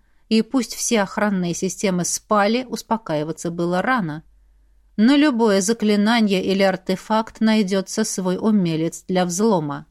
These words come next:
А ещё он бросил взгляд дальше в коридор и заметил открытую дверь в спальню Софьи. После этого сорвался с места и побежал вниз, перепрыгивая через ступени,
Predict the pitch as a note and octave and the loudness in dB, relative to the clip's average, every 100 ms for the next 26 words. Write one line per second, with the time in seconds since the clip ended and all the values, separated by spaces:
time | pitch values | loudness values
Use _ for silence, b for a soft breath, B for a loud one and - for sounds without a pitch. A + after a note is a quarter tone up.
0 | _ _ _ _ _ _ - - A3 - | _ _ _ _ _ _ -10 -4 -2 -2
1 | D#4 C4+ A#3+ B3+ A#3+ A3 G3+ G3 A3 G#3+ | -2 0 0 -2 -2 -2 -2 -2 0 0
2 | G3+ A#3 F#3+ - - F#3 F#3+ G3+ C#4 G3+ | 0 0 0 -6 -6 -2 -2 0 2 2
3 | F3+ G#3 C4 A3 G3 F#3 A#3 B3 G#3 G3+ | 2 2 2 0 -2 -2 -4 -4 -2 -2
4 | F#3 A#3+ - - A3 A3 A3 - C4 A#3+ | 0 -2 -4 -4 -2 0 0 -2 -4 -4
5 | - D3 - _ _ _ _ _ _ - | -4 -10 -10 _ _ _ _ _ _ -2
6 | C#4 - C4+ B3+ B3 A3+ A3 G#3 F#3+ F3 | -2 0 0 0 -2 -2 0 0 0 -2
7 | F3+ - G#3+ C4 - G#3 G3 A3 A#3 D#4 | -4 0 0 0 -2 -2 0 0 2 0
8 | B3+ C4 C#4 C#4+ - F3+ F3 A3 A#3 G#3 | 2 2 2 2 0 -2 -2 -2 0 0
9 | F#3 F#3 F#3 F3 - - G3 - C4+ B3+ | -2 -2 -2 -4 -6 -6 -6 0 2 4
10 | B3 A#3 | 2 0